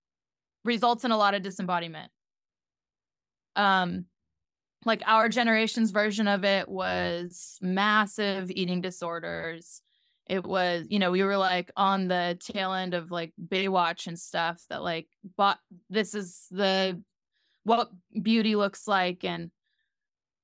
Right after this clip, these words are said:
um, and nowadays we have, you know, we have A I entering the space and we're, like,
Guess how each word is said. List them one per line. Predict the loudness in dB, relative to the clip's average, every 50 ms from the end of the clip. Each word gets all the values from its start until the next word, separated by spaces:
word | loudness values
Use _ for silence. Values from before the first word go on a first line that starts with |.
| _ 0
um, | 4 4 6 6 4 4
and | 4 4 6
nowadays | 6 6 8 6 6 6 4 4 4 4 4 2 0 0
we | -2 0 0
have, | 0 2 2 2 2 2 0 0 -2 -6 -8 -2
you | 2 4
know, | 4 4
we | 4 4
have | 2 2 0 -2 -4 -4
A | -2 0 2
I | 4 4 4 4
entering | 2 2 0 -2 -2 -2 -2 -2 -2 -4
the | -4
space | -6 -8 -8 -4 -2 0 0 0 0 -2 -4 -8 -12 -14 -14 -16 _ _ _ _ _ _ _ _ _ _ _ _ _ _ _ _ _ _ _ -4
and | -2 0 2 2 2 2 0 -2 -2 -2 -2 0 0 0 -2 -4 -6 -8 -8
we're, | -4 0 2 4 4 4
like, | 2 2 2 2 0 0 -4 -6 -10